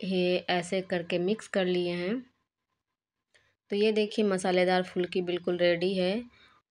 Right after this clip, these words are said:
तो आप इसे ऐसे, अ, ट्रेन का स्टाइल में ऐसे खा सकते हैं इसमें लेके।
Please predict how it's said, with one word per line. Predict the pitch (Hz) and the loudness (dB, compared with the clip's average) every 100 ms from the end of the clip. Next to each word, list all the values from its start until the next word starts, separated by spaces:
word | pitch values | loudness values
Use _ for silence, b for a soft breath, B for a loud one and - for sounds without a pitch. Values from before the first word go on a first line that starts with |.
| - | -14
तो | |
आप | - 185 175 175 | -2 0 0 -4
इसे | 175 - 180 - - | -6 -4 -4 -6 -8
ऐसे, | - 170 - 185 | -4 -4 -2 -2
अ, | 180 - _ - 180 170 165 165 160 | -2 -6 _ -6 -4 -4 -4 -6 -4
ट्रेन | 180 175 | 0 0
का | 175 180 | 0 -2
स्टाइल | 180 - 170 170 | -2 -4 -2 -2
में | 170 170 | 0 -2
ऐसे | 165 190 | 0 -4
खा | - 208 | 0 -2
सकते | 202 208 - | -2 -6 -6
हैं | 190 190 185 | -6 -2 -2
इसमें | 185 - 180 | -4 -6 -2
लेके। | 175 170 196 254 | -2 -2 -2 -4